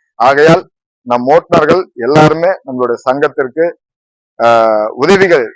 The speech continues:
செய்யுங்க. நம்மளுடைய சங்கம், இது உங்களுடைய சங்கம் அப்படிங்கறத நினைங்க. உதவிகள் செய்யுங்க.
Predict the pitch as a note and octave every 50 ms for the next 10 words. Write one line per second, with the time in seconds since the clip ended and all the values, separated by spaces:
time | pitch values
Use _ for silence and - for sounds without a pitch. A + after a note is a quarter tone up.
0 | - - D3 D#3+ E3 E3+ D3+ B2+ F#2+ - _ _ - A2+ C3+ F3 F#3+ G3+ G3+ F#3+
1 | F3 - - D#3+ D#3 D3 C3 G#2 - - _ _ _ - C3 B2+ B2 B2+ D3 F3
2 | F3+ G3 G3 F3+ F3 D#3 - - C#3 C3 A2+ G2+ F2 - _ _ _ _ - A#2
3 | A2+ B2 D3 C#3+ C#3 C#3 C#3 D3+ C#3 A#2+ A#2 B2 B2 A#2 G#2 F#2 - _ _ _
4 | _ _ _ _ _ - C3+ D#3+ F3+ E3+ E3+ E3 D#3+ - - D3+ D3+ D3 D3 D#3